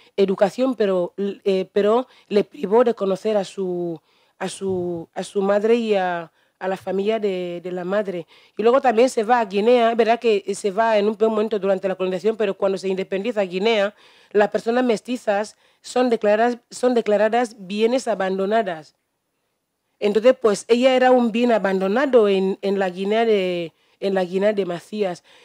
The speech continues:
Entonces, en correlación con, con la vida de Raquel Ilombé, también encontramos, eh, semejanzas en la obra de Lucía Mbomillo,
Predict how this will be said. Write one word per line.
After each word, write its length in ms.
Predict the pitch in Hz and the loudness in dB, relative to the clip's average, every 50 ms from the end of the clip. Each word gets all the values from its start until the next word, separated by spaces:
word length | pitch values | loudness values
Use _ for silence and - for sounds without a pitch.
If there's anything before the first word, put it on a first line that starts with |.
| _ _ | _ _
Entonces, 300 | - 226 262 294 302 294 | -2 0 2 2 2 2
en 100 | 285 262 | 0 0
correlación 680 | 247 254 240 233 226 226 220 - - - 294 311 320 311 | 2 2 2 4 4 2 2 0 -2 -2 -2 0 0 0
con, 400 | - 262 233 226 220 220 220 208 | 2 2 2 2 2 0 -2 -2
con 200 | - 220 214 214 | -2 0 0 0
la 80 | 214 | 0
vida 220 | 208 233 247 277 269 | 2 2 2 4 4
de 100 | 254 226 | 4 4
Raquel 300 | 214 208 - 262 262 254 | 2 2 2 0 0 2
Ilombé, 340 | 233 220 208 208 208 247 | 2 0 0 2 2 0
también 320 | 262 262 233 214 214 240 254 | 2 2 0 0 2 2 2
encontramos, 720 | 247 233 - 202 202 - - 214 226 233 247 254 - _ _ _ _ _ _ - | 2 2 0 -2 -2 -2 -2 0 2 2 2 0 -2 _ _ _ _ _ _ -4
eh, 180 | 214 220 214 | -2 -2 -2
semejanzas 560 | 202 - 214 208 208 180 226 226 226 262 254 240 | -2 -2 -2 -2 0 0 0 0 0 0 2 2
en 140 | 226 220 | 2 4
la 120 | 208 208 214 | 4 4 4
obra 180 | 220 233 247 | 4 4 2
de 360 | 254 240 220 208 202 196 196 196 | 4 4 4 4 4 2 0 0
Lucía 380 | 196 196 180 - - 247 233 220 | -2 -2 -2 0 2 4 4 6
Mbomillo, 580 | 208 196 202 214 240 254 240 220 196 175 160 | 6 4 4 4 4 4 4 4 4 2 0